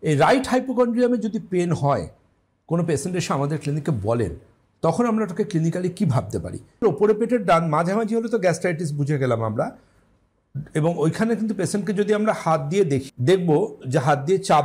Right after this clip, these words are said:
দিলে ব্যথা বলবে পেশেন্ট। এই জায়গাটা যদি হাত দিয়ে চাপ দেওয়া হয়, পেশেন্ট বলবে ব্যথা লাগছে।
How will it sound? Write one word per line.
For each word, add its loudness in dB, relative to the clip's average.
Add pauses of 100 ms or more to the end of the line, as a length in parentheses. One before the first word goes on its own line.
দিলে 0
ব্যথা 2
বলবে -4
পেশেন্ট। -16 (600)
এই 2
জায়গাটা 2
যদি -4
হাত 2
দিয়ে 0
চাপ 2
দেওয়া 2
হয়, -2
পেশেন্ট -6
বলবে 0
ব্যথা -2
লাগছে। -12